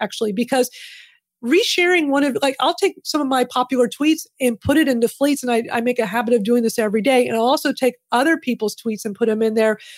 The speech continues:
because it's a way to give it new life and give it a whole new twenty-four hour clock where people will see it. And I've actually gotten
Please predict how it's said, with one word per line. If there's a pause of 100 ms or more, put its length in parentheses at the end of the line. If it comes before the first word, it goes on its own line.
(140)
because
it's
a
way
to
give
it
new
life
and
give
it
a
whole
new
twenty-four
hour
clock
where
people
will
see
it. (100)
And
I've
actually
gotten